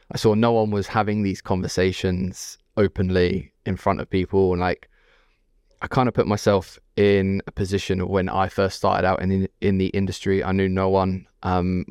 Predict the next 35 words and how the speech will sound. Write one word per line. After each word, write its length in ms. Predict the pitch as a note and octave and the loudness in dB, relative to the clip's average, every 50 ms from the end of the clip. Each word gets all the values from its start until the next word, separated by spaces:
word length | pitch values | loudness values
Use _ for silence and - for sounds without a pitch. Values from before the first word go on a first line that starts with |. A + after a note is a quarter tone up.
| - - _ _ | -12 -14 _ _
none 200 | G2+ G2+ F2+ F#2 | -2 -2 0 0
of 60 | F#2 | 0
my 120 | F#2 F2 E2+ | 0 -2 -2
family 560 | - - G2 F#2+ F#2+ F#2 F#2 F#2 F#2 F#2 F2+ | -2 -2 0 0 0 0 0 2 2 0 0
were 220 | F2+ F#2 F2+ F2+ - | 2 2 2 2 0
in 140 | F2 F2 F2+ | -2 -4 -4
creative 360 | - - G2 G2 D#2 - - | -2 0 0 0 0 -2 -4
industries. 760 | F#2+ F#2 F#2 - - - F#2+ F2+ F2+ F2+ F2 - - - - _ _ _ _ _ _ _ _ _ _ _ _ _ | -4 -4 -4 -4 -2 0 2 2 2 0 -2 -4 -10 -16 -18 _ _ _ _ _ _ _ _ _ _ _ _ _
My 100 | - G2+ | -2 0
mum's 260 | G#2 G#2 G#2 G2+ F2 | 2 2 2 0 0
a 60 | F#2 | -2
teacher, 560 | F2 - - G#2 G2 - - - G2 F#2 F2+ F2 | -4 0 0 -2 -2 -2 0 0 2 2 2 2
my 160 | F#2 F2+ F2 | 0 -2 -2
dad 300 | - - G2 F#2+ F#2 - | 0 0 0 0 -2 -4
sells 300 | - - G2 F2+ F2 F2+ | -2 0 0 0 0 0
mattresses, 720 | G2+ G2 F2+ - - - F#2+ - - F#2+ F#2 F#2+ F#2 F2 F#2+ | 0 -2 -2 -2 -2 -4 -4 -2 0 2 2 2 2 0 -4
and 140 | F2 G2 | -8 -8
so 320 | - - G2 F#2 F#2 F#2 F#2 | -4 0 2 2 4 2 2
there's 320 | F2+ G2 F#2 F#2+ F#2+ F#2 | 2 2 2 2 0 0
not, 200 | G#2+ G#2 F#2 - - - - - | 0 -2 -2 -2 -4 -14 -20 -8
you 140 | - A2+ A2 | -2 -2 0
know, 240 | G2 F#2 F#2 F2+ F2 | 2 2 2 2 0
there's 280 | - - G2+ G2 F#2+ | 2 2 2 2 2
no 200 | G#2 G2+ F#2+ F#2+ | 0 0 0 0
creative 520 | F#2 - - G#2+ G2+ G2+ - F2 F#2+ - - | 0 -2 -2 0 0 0 0 -2 -2 -2 -2
or 80 | F2+ F2 | -6 -6
film 300 | - - G2 G2 G2 F#2 | -2 -2 -2 0 0 0
link 300 | F2+ F2+ E2+ F#2 - - | 0 0 -2 -2 -2 0
in 160 | G#2 G#2+ G#2 | 0 2 2
there. 340 | F#2+ E2 D#2+ D#2+ E2+ - - _ - | 0 0 0 -2 -4 -6 -10 _ -4
Um, 520 | - F2+ F2+ F2+ F2+ F2+ F2+ F2 F2 F#2 - _ _ _ - _ _ _ _ _ - | -2 0 2 2 2 2 0 0 -2 -4 -8 _ _ _ -20 _ _ _ _ _ -2
and 160 | G2+ G#2 G2 | -2 -2 -2
so, 460 | - - A2 G2+ G2+ G2+ F#2+ G2 F#2+ - _ _ _ _ _ _ _ _ _ _ _ _ _ _ | 0 0 2 2 4 4 2 2 0 -2 _ _ _ _ _ _ _ _ _ _ _ _ _ _
you 120 | A#2 A#2 | -2 0
know, 180 | G2+ F#2+ F#2 | 2 2 0